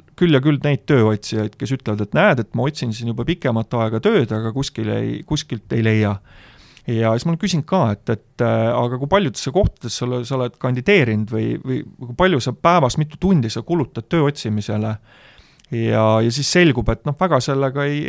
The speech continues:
ei tegeletagi, pikutatakse diivanis ja loodetakse, et telefon heliseb, on ju, et aga, aga noh, nii need asjad ei käi, et kui sa tööotsija oled, sa pead arvestama sellega, et sinu, sinu tööks ongi töö otsimine kaheksa tundi.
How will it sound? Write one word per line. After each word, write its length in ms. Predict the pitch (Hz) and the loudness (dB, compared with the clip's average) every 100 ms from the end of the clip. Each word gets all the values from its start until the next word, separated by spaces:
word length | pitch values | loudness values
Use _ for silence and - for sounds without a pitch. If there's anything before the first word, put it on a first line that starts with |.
| 156 | -6
ei 80 | 151 | -6
tegeletagi, 720 | 208 160 120 - 120 113 123 123 - 123 - | -2 0 0 -2 -4 -4 -4 -4 -6 -8 -6
pikutatakse 720 | 156 151 127 117 127 - 131 | -6 -6 -6 -6 -8 -6 -4
diivanis 480 | 180 120 110 113 - | 0 0 0 -2 -2
ja 140 | 120 123 | -2 -2
loodetakse, 720 | 127 123 117 120 - 131 113 | -4 -4 -6 -8 -8 -8 -6
et 80 | |
telefon 320 | 139 127 - 139 | -4 -4 -2 0
heliseb, 380 | 123 104 101 110 | 0 -2 -2 -2
on 160 | 104 | 0
ju, 100 | 104 107 | 0 -2
et 220 | - 117 | -2 -2
aga, 160 | 110 117 117 | -2 -2 -4
aga 100 | 127 | -4
noh, 140 | 120 | -2
nii 160 | 127 113 | -2 0
need 100 | 123 | 0
asjad 240 | 123 113 | 0 -2
ei 80 | 113 | 2
käi, 220 | 131 107 | 4 4
et 100 | 104 | 0
kui 140 | 120 | -4
sa 80 | 117 | -4
tööotsija 600 | 120 233 185 123 - 123 120 | -2 0 0 -2 -4 -4 -4
oled, 160 | 123 | -4
sa 100 | - | -4
pead 140 | 123 147 | 0 0
arvestama 340 | 135 - 120 | 0 -2 -2
sellega, 460 | 165 175 110 110 113 - - - - _ - 113 | 4 4 4 0 -2 -10 -20 -20 -20 _ -8 -8
et 100 | - | -6
sinu, 300 | 131 123 131 - _ _ | -6 -4 -6 -10 _ _
sinu 320 | - 127 127 127 - _ - | -6 -2 0 -2 -4 _ 4
tööks 400 | 202 185 123 - | 8 8 6 2
ongi 240 | 175 151 123 | 2 2 2
töö 240 | 190 180 151 | 6 8 6
otsimine 500 | - - 104 104 107 - _ _ _ _ | 2 -4 -2 -2 -4 -10 _ _ _ _
kaheksa 340 | 127 110 - 110 | 0 0 -2 -2
tundi. 320 | 107 101 | 0 0